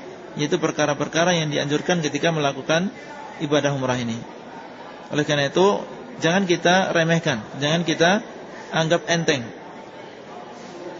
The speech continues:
Dan Rasulullah sallallahu alaihi wasallam bersabda, "Litakhudhu manasikakum." Hendaklah kalian mengambil dariku manasik kalian. Dan ini mencakup rukun-rukun, kewajiban-kewajiban maupun perkara-perkara yang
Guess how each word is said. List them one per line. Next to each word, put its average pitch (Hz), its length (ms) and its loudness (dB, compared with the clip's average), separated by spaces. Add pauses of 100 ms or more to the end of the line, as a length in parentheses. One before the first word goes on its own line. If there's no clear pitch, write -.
(140)
Dan 156 160 4
Rasulullah 190 400 6
sallallahu 180 160 4
alaihi 180 80 2
wasallam 156 160 2
bersabda, 143 420 2 (220)
"Litakhudhu 196 800 6
manasikakum." 156 800 4 (400)
Hendaklah 170 320 4
kalian 160 320 2
mengambil 190 480 4
dariku 170 480 6 (560)
manasik 196 400 6
kalian. 202 400 6 (480)
Dan 156 80 4
ini 170 160 2
mencakup 165 480 4
rukun-rukun, 160 640 4 (560)
kewajiban-kewajiban 147 960 4
maupun 185 320 2
perkara-perkara 151 720 2
yang 170 240 4